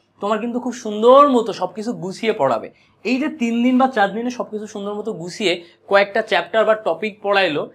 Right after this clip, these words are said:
এদের সাথে সাথে তুমি যদি চার মাস টানা পড়তে থাকো, তাহলে ইজিলি এই টপিকগুলা খুব সুন্দর মতো কভার হয়ে যাবে। ঠিক আছে, সুতরাং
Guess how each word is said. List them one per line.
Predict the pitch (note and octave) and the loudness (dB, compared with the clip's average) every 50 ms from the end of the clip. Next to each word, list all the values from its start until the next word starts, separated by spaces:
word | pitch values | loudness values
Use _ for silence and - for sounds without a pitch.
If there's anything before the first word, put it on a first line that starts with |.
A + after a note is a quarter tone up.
| _ _ _ _ - | _ _ _ _ -2
এদের | G3 G#3+ G#3+ C4 | 0 2 2 0
সাথে | C4 C4 A3+ G#3+ B3 B3 | 0 0 0 0 0 0
সাথে | B3+ B3+ B3 C4 | 0 0 -2 -2
তুমি | B3 B3 A#3+ A#3+ | -2 -4 -4 -4
যদি | A#3 B3 | -6 -6
চার | B3 - - G3 F#3+ F#3+ G3 | -4 0 2 4 4 2 2
মাস | G3 G3 F#3+ F3+ - - - - | 2 0 0 0 -2 -4 -2 0
টানা | G3 F#3 F#3 G3 G3 | 0 2 2 0 -2
পড়তে | F#3+ G3 G#3 G3 - A3+ G#3+ | -2 -4 -6 -8 -6 -6 -4
থাকো, | G3+ D#3+ C#3 - - - - - _ _ - | -4 -4 -4 -6 -8 -10 -12 -20 _ _ -6
তাহলে | F3+ F#3 G3+ - - - | -6 -4 -4 -6 -6 -2
ইজিলি | G#3 A3+ A3 G#3+ C4 C#4 B3 G#3 | 0 0 0 2 2 2 2 2
এই | D3 C3+ D#3+ G#3 A3 | 0 -2 -4 -4 -4
টপিকগুলা | E3+ F#3 F3+ F3+ - A3+ G3 F#3 A3+ A#3+ B3+ | -2 -2 -2 -2 -2 -6 -8 -6 -4 -4 -4
খুব | B3+ B3+ A3 | -4 -6 -10
সুন্দর | - - G#3 F#3+ F#3+ G3 G3 | -12 -12 -10 -8 -8 -8 -8
মতো | G3 G3+ B3 | -8 -8 -6
কভার | A#3 - D#3 D3 D#3 D3 C#3 | -2 0 0 2 2 0 0
হয়ে | C3 A#2 | -2 -6
যাবে। | A2 G#2+ G2 - - _ _ _ _ - | -8 -10 -14 -16 -20 _ _ _ _ -4
ঠিক | B3 D4 | -2 -2
আছে, | D4+ - - - - _ _ _ _ _ | -2 -4 -6 -10 -18 _ _ _ _ _
সুতরাং | - A#3+ A#3+ C4+ D4+ D#4 | -10 -6 0 2 2 2